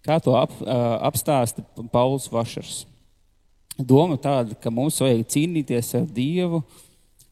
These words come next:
par kādu vajadzību, kamēr viņš to izpilda, ja tas, protams, ir saskaņā ar Dievu gribu. Lūgt un lūgt un lūgt, kamēr tu saņem atbildi. Viņš esot pat četras stundas katru dienu bez pārtraukuma lūdzis,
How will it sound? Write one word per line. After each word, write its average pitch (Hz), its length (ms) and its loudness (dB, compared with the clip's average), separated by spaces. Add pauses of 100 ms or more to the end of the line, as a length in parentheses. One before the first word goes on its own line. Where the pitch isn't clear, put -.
(1080)
par 120 160 -2
kādu 135 380 -2
vajadzību, 131 580 2
kamēr 120 400 0
viņš 113 220 -4
to 117 180 0
izpilda, 123 460 -2 (1120)
ja 127 160 2
tas, 123 160 -4
protams, 139 560 -2
ir 113 80 -2
saskaņā 123 460 -4
ar 107 60 -8
Dievu 117 360 -2
gribu. 110 300 -4 (340)
Lūgt 165 480 0
un 120 160 -2
lūgt 151 380 0
un 117 180 -4
lūgt, 156 380 2 (340)
kamēr 127 320 0
tu 120 160 -4
saņem 131 460 -4
atbildi. 110 480 -4 (520)
Viņš 120 300 -4
esot 135 320 2
pat 120 260 -2
četras 156 480 -2
stundas 131 540 -2
katru 120 340 -2
dienu 127 400 -2
bez 107 220 -6
pārtraukuma 113 640 -4
lūdzis, 135 320 -2